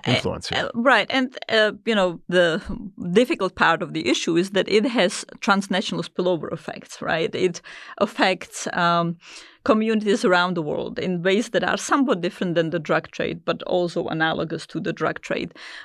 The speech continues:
Speaker 1: What happens in a Tanzanian village, mm, will not necessarily stay in the Tanzanian village. If a country sets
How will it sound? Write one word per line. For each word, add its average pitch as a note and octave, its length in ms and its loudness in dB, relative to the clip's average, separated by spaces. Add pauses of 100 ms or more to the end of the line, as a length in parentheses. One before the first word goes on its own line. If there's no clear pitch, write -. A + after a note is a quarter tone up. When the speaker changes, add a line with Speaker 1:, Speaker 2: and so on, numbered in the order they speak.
Speaker 1:
What F#3+ 320 4
happens G3+ 720 0
in F3+ 280 0
a - 80 0
Tanzanian F3 720 0
village, F3+ 480 2 (240)
mm, - 160 -2 (160)
will F#3 140 4
not F#3 240 4
necessarily F#3+ 560 0
stay - 340 -2
in E3+ 140 -4
the E3 100 0
Tanzanian - 640 -4
village. - 400 -10 (340)
If G#3+ 220 4
a A3 160 4
country A#3 600 2
sets - 480 0